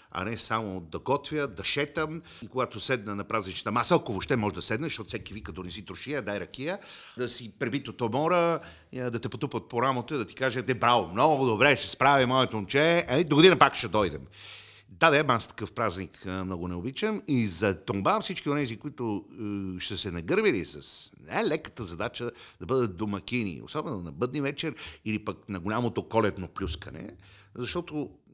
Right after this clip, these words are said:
нали, в предните наши разговори аз коментирах онази моя, м, дългогодишна традиция за това, че се опитвам да спазвам поста. Онзи пост, който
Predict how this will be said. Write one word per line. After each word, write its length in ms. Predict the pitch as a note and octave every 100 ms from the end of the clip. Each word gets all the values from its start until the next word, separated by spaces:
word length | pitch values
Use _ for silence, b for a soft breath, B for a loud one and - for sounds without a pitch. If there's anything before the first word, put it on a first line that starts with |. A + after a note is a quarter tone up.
| -
нали, 240 | A#2+ C#4+
в 100 | B2 -
предните 360 | A3 C4 C3+
наши 280 | A#2 A#2+ -
разговори 360 | D3 F3 G3 E3+
аз 220 | D#3 - B B B _
коментирах 1040 | - A#2+ F#2 F2 - _ - G3+ C3 G#2+ -
онази 460 | G#2+ A#2+ C3+ F#2 D#2
моя, 460 | A2 A#2+ G2+ E2+ - -
м, 720 | - F#2 E2+ F2 E2+ E2 E2+
дългогодишна 720 | F2+ G2 F#2+ G2+ F#3 - G#2
традиция 680 | - F#2 F3+ - F3+ E3 C#3+
за 240 | B2 G2+ F#2
това, 160 | E3
че 160 | - F#2+ - _ _ _ _ _ _ _ -
се 180 | - A#2+
опитвам 600 | G2 G2 - F3+ C4 C4 B B B B B
да 200 | _ G2+
спазвам 640 | A2+ - - - G#2+ G#2+ E2+ -
поста. 480 | F#2 - - C#2+ - -
Онзи 240 | A2 E2
пост, 260 | F2+ B2 -
който 640 | - G2+ - F#2+ F#2 F2